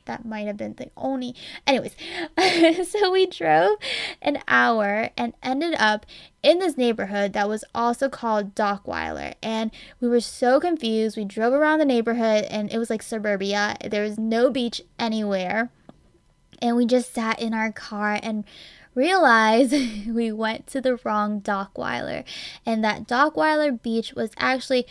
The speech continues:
forty minutes away, the opposite side. And, you know, we were all tired and frustrated, especially that one friend who drove the entire time.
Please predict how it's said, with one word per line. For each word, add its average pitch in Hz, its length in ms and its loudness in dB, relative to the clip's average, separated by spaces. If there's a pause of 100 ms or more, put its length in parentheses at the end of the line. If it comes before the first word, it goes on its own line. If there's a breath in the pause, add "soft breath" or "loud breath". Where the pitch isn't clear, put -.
(360 loud breath)
forty 339 240 4
minutes 269 400 2
away, 220 540 2
the 220 260 -4
opposite 214 560 -6
side. - 480 -2 (640 loud breath)
And, 240 580 2 (280)
you 262 100 0
know, 220 360 4 (400)
we 277 400 0
were 339 240 0
all 220 640 2
tired 240 720 2
and 208 180 -8
frustrated, 226 960 0
especially 285 880 0
that 277 220 0
one 226 320 0
friend 220 580 0
who 226 260 2
drove 214 760 2 (500 loud breath)
the 233 100 -2
entire 214 360 0
time. 208 640 -4